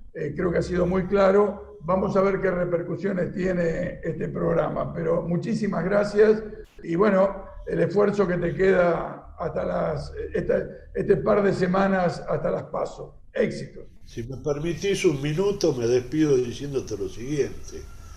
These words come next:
Speaker 2: La mía es una decisión tomada en la veteranía de mi vida política. Yo ya he pasado por distintos cargos.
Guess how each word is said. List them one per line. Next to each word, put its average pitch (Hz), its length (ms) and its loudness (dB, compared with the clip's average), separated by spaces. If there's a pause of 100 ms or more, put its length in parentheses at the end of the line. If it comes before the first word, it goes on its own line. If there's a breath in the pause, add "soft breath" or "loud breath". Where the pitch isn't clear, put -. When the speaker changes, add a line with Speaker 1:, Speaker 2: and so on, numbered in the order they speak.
(560 loud breath)
Speaker 2:
La 143 140 -2
mía 190 240 4
es - 140 0
una 127 200 -2
decisión 135 640 0
tomada 143 400 4
en 110 120 -2
la 95 80 0
veteranía 131 800 -2
de 101 80 -2
mi 92 120 -10
vida 113 220 -4
política. 113 800 -8 (760 loud breath)
Yo 147 140 0
ya 151 100 6
he 143 40 8
pasado 127 460 4
por 101 140 -4
distintos 113 520 -4
cargos. 107 580 -4